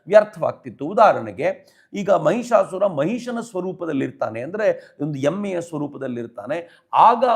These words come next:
ಮಹಿಷಾಸುರನಿಗೆ ನೀವು ಹಗ್ಗ ಹಾಕಿ ಹಿಡಿಲಿಕ್ಕೆ ಹೋದ್ರೆ, ಅವ್ನ್ ಮನುಷ್ಯ ಆಗ್ಬಿಡ್ತಾನೆ. ಆ ಹಗ್ಗ ಕಾಲ್ ಕೆಳಗೆ ಬಂದು ಬಿದ್ದಿರುತ್ತೆ, ಏನ್ ಮಾಡೋದು? ಇನ್ನು ಮನುಷ್ಯನನ್ನ ಸಾಯಿಸಬೇಕು ಅಂತ ನೀವು ಬಳಸಿದ್ರೆ, ಇದ್ದಕ್ಕಿದ್ದಂತೆ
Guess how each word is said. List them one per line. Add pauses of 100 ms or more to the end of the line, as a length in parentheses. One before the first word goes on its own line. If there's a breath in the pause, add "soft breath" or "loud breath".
ಮಹಿಷಾಸುರನಿಗೆ
ನೀವು
ಹಗ್ಗ
ಹಾಕಿ
ಹಿಡಿಲಿಕ್ಕೆ
ಹೋದ್ರೆ,
ಅವ್ನ್
ಮನುಷ್ಯ
ಆಗ್ಬಿಡ್ತಾನೆ. (400)
ಆ
ಹಗ್ಗ
ಕಾಲ್
ಕೆಳಗೆ
ಬಂದು
ಬಿದ್ದಿರುತ್ತೆ,
ಏನ್
ಮಾಡೋದು? (340 soft breath)
ಇನ್ನು
ಮನುಷ್ಯನನ್ನ
ಸಾಯಿಸಬೇಕು
ಅಂತ
ನೀವು
ಬಳಸಿದ್ರೆ,
ಇದ್ದಕ್ಕಿದ್ದಂತೆ